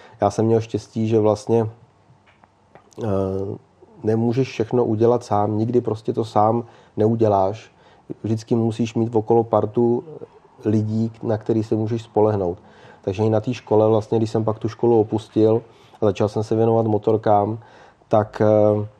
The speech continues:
eh, jsem scháněl prostě programátora, který by ty stránky naprogramoval, aby tam už byla ta registrace automatická.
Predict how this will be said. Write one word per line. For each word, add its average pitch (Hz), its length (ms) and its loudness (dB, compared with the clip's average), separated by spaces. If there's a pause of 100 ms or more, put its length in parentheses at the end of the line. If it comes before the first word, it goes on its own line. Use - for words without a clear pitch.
(640)
eh, 92 840 -6
jsem 107 200 2
scháněl 107 400 2
prostě 113 260 -4
programátora, 107 840 2
který 107 580 0 (240)
by 107 360 0
ty 107 140 -4
stránky 104 840 0 (260)
naprogramoval, 107 920 2
aby 101 180 -2
tam 104 220 -2
už 107 160 -10
byla 104 300 2
ta 104 340 0 (120)
registrace 104 640 -2
automatická. 92 840 -2